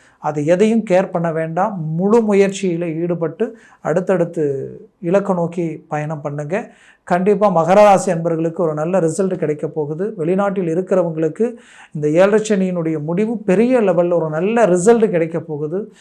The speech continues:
உங்க மனசுல இருக்கக்கூடிய எல்லா கேள்விகளும், அந்த ஏக்கங்களுக்கும் ஒரு நல்ல பிரகாசமான ஒரு ஒளி,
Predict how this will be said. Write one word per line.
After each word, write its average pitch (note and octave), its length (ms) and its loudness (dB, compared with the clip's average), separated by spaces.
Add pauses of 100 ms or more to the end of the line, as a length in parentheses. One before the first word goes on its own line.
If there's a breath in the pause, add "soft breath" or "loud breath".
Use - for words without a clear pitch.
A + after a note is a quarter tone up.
(240 loud breath)
உங்க E3+ 200 0
மனசுல G3 320 2
இருக்கக்கூடிய G#3 460 2
எல்லா G#3+ 360 4
கேள்விகளும், G3+ 880 2
அந்த D#3+ 140 -4
ஏக்கங்களுக்கும் F#3+ 760 2
ஒரு D#3 100 -2
நல்ல F#3 440 2
பிரகாசமான G#3 880 2
ஒரு E3+ 140 0
ஒளி, F#3+ 380 -2